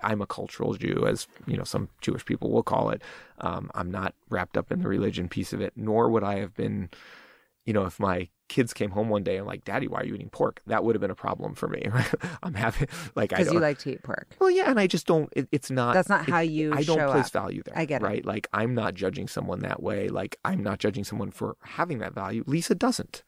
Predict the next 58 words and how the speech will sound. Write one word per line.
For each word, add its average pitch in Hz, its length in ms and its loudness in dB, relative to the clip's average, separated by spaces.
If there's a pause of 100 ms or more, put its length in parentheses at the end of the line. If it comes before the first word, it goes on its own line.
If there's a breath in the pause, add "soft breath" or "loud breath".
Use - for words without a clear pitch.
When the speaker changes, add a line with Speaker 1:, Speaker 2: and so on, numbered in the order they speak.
Speaker 2:
Yes. - 300 -2
Speaker 1:
eat - 40 -10
pork. - 260 0 (440 loud breath)
But 143 200 4
to 143 80 -4
me, 143 180 2
it 113 60 2
doesn't 117 200 0
make 104 220 -4
her - 160 2
a 113 60 0
better 95 180 -2
person. - 720 -6
Speaker 2:
Yeah, 165 100 -4
I 160 60 -2
Speaker 1:
She 143 80 -2
Speaker 2:
get 143 100 2
Speaker 1:
is 139 140 4
Speaker 2:
it. - 20 0
Speaker 1:
a 107 40 0
better 101 180 0
person, 95 240 -6
but 104 100 -4
it's 107 80 -8
not 123 140 2
'cause - 100 -6
she 131 60 -4
doesn't 117 220 -2
<laughs> 104 60 -4
eat 127 100 -6
pork. - 400 0 (400 loud breath)
Um, 127 180 4
Speaker 2:
Yes. 113 160 0 (240)
<laughs> - 220 -8
Speaker 1:
but, 139 260 4 (480 loud breath)
um, 104 380 2 (160)
you 135 100 2
know, 110 120 6
so 117 220 4
my 113 160 0
kids, 135 360 -2
what 131 140 0
they 127 120 4
got 113 360 0
was 101 260 2
they 104 160 0
got 98 260 0
an, 101 260 -4
an 95 140 0
environment 95 540 0
where 92 520 4 (460 soft breath)
they 98 380 4
were 104 180 6
challenged 98 800 -2 (100)
to - 140 0
think. - 420 -4
And 98 120 -4
I, 101 180 -4